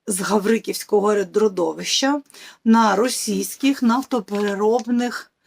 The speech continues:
підприємствах із високою глибиною пере-, переробки, які забезпечують свої-, своєчасну модернізацію виробництва, мають достатні виробничі потужності на підприємствах, розташованих у Ростовській області.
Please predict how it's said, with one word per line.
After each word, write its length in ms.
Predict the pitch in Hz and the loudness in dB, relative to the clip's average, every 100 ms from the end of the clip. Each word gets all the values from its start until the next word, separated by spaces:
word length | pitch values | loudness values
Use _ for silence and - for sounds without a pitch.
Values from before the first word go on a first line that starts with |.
| _ _ _ | _ _ _
підприємствах 1300 | 247 - 233 220 180 - - - - 262 370 - - _ _ _ _ _ _ _ _ _ _ _ _ _ _ _ _ - | -4 -2 -2 -2 -2 -6 -8 -12 -4 -2 -2 -6 -16 _ _ _ _ _ _ _ _ _ _ _ _ _ _ _ _ 0
із 220 | 262 208 | 2 2
високою 800 | 196 - 254 269 - 269 226 247 | -2 -2 0 0 2 2 2 -2
глибиною 640 | 233 196 185 202 214 233 | 2 0 0 -2 -2 -2
пере-, 240 | - 208 | -2 -4
переробки, 760 | 190 214 226 214 165 151 _ 214 | -2 0 0 0 -4 -6 _ -4
які 260 | 196 - 254 | -2 0 0
забезпечують 800 | 220 208 - 240 233 - 190 196 | -2 -4 -6 -4 -4 -2 -2 -2
свої-, 440 | 208 214 185 202 | -2 -2 -2 -8
своєчасну 1040 | - - - 226 214 247 208 180 - 170 - - - - - | -8 -6 0 0 0 -2 -2 -4 -6 -8 -10 -20 -20 -10 -2
модернізацію 920 | 214 202 190 202 180 156 165 202 170 | 0 0 0 -4 -2 -2 -2 -6 -2
виробництва, 840 | 208 165 170 170 185 - 269 269 - - - - | -2 -2 -4 -6 -8 -6 -2 -2 -4 -16 -8 0
мають 500 | 240 233 196 180 196 | 0 2 0 -4 -4
достатні 580 | 202 208 214 202 196 170 | -4 -2 -2 -4 -6 -4
виробничі 520 | 170 170 180 165 214 | -4 -4 -6 -6 -6
потужності 720 | 233 - 294 302 294 285 254 | -8 -2 0 4 2 2 0
на 120 | 220 | 0
підприємствах, 880 | 190 220 - 196 202 247 269 254 262 | -2 -10 -6 -2 0 0 -2 -4 -2
розташованих 880 | 226 - 190 - 208 220 247 220 220 | -2 -2 -4 0 0 2 -2 -2 -4
у 60 | |
Ростовській 580 | 175 - 196 196 - 226 | -4 -4 -4 -6 -2 0
області. 640 | 170 151 143 165 - 151 | 0 -4 -8 -10 -10 -14